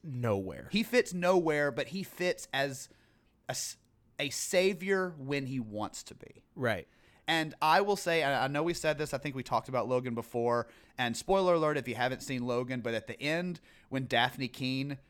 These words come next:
Speaker 2: turns that cross on his grave sideways to
Speaker 1: To
Speaker 2: make
Speaker 1: an
Speaker 2: an
Speaker 1: X.
Speaker 2: X, it's, I've seen the movie three or four times, chokes me up every time.
Speaker 1: Every single time.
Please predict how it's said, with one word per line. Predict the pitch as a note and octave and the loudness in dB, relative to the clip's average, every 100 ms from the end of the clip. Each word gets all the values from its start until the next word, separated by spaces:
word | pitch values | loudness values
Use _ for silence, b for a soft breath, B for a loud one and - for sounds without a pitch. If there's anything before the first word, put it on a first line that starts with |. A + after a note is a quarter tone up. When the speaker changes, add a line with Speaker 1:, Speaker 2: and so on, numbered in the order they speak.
| _ | _
Speaker 2:
turns | - - C3 C3+ B2 | -10 -4 -4 -4 -4
that | A#2+ - | -4 -6
cross | - B2+ A#2 B2+ C3+ B2 | -8 -4 -2 -2 -4 -8
on | A#2 | -8
his | A#2+ A2 | -8 -8
grave | B2+ A#2+ A#2+ | -4 -4 -4
sideways | - G#2+ A2+ A#2+ B2 B2 | -4 -2 -2 -2 -2 -4
to | - | 0
Speaker 1:
To | - E3 | 6 8
Speaker 2:
make | |
Speaker 1:
an | C#3+ | 6
Speaker 2:
an | |
Speaker 1:
X. | A#2 B2 D3 | 6 4 4
Speaker 2:
X, | - - - b _ G3 | 0 0 -4 b _ 0
it's, | - - - - - | 0 -4 -8 -6 4
I've | F3+ F#3+ | 6 6
seen | G#3+ | 0
the | G3 | -2
movie | F#3+ F3 | -2 -4
three | - E3 | -4 -4
or | |
four | D#3+ D#3 | -2 -4
times, | C#3 D3 D#3 D#3 - _ | -2 -2 -2 -6 -12 _
chokes | - D3+ D3+ - | -6 -2 -2 -2
me | C#3 | -2
up | B2+ - - | -2 -6 -8
every | G#2 A2 G#2+ | -6 -4 6
time. | E3+ | 8
Speaker 1:
Every | F#3 D#3 G3 G3 | 10 10 8 8
single | - F3 E3 F3 | 4 4 6 6
time. | D#3+ C#3+ A#2 G2+ | 6 2 2 0